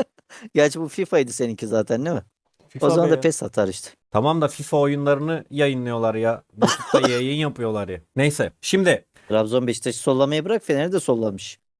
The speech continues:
Speaker 2: Evet, Fener'i de sollamış.
Speaker 1: Galactus. Şimdi Ra-, Rando Ömer'e
Speaker 2: Yalnız
Speaker 1: nasıl
Speaker 2: bir şey
Speaker 1: alışacağız
Speaker 2: soracağım.
Speaker 1: biz be?
Speaker 2: Rando Ömer. Yalnız Galactus. Ya Galactus'un adını söyleyelim olmadı be. Ali'ydi değil mi?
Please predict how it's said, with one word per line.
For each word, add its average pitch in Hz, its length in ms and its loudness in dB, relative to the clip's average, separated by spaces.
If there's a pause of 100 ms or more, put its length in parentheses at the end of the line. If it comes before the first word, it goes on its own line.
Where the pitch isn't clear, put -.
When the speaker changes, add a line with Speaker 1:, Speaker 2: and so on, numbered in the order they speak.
(100)
Speaker 2:
Evet, 110 260 -2
Fener'i 107 340 -2
de 135 60 -2
sollamış. 107 560 -4
Speaker 1:
Galactus. 110 600 0 (220)
Şimdi 110 120 2
Ra-, 131 240 2
Rando 147 280 2
Ömer'e 147 120 4
Speaker 2:
Yalnız 147 200 4
Speaker 1:
nasıl 214 180 -2
Speaker 2:
bir 180 60 -2
şey 147 160 0
Speaker 1:
alışacağız 247 180 2
Speaker 2:
soracağım. 156 260 0
Speaker 1:
biz 101 400 -8
be? 110 60 2
Speaker 2:
Rando 117 280 2
Ömer. 101 460 -4 (160)
Yalnız 170 440 0
Galactus. 180 640 0 (120)
Ya 117 300 0 (320)
Galactus'un 156 500 0
adını 127 280 -4
söyleyelim 113 480 -2
olmadı 92 360 -8
be. 87 200 -4
Ali'ydi 131 420 0
değil 175 120 -4
mi? 147 100 -4